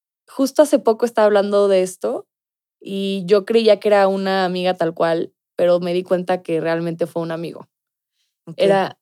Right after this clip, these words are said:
Speaker 1: era mi mejor amigo en prepa y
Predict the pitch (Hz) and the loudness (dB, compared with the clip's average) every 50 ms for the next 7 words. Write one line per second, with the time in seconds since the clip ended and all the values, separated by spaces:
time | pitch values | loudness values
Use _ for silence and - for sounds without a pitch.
0 | - - 202 202 208 214 220 196 180 170 151 - 180 180 180 180 185 180 180 180 | -4 0 2 2 2 2 0 0 -2 -4 -2 -2 -2 0 0 -2 -2 0 0 -2
1 | 180 175 180 180 175 175 180 - 196 247 - _ _ _ _ _ _ _ _ _ | -2 0 2 2 2 2 0 -2 -4 -4 -6 _ _ _ _ _ _ _ _ _
2 | _ _ _ _ _ _ _ _ _ - - 196 196 190 190 185 185 185 185 185 | _ _ _ _ _ _ _ _ _ -12 -8 -6 -4 -4 -4 -4 -4 -4 -4 -6
3 | 185 180 180 180 180 180 180 - - | -4 -4 -4 -4 -4 -4 -6 -8 -12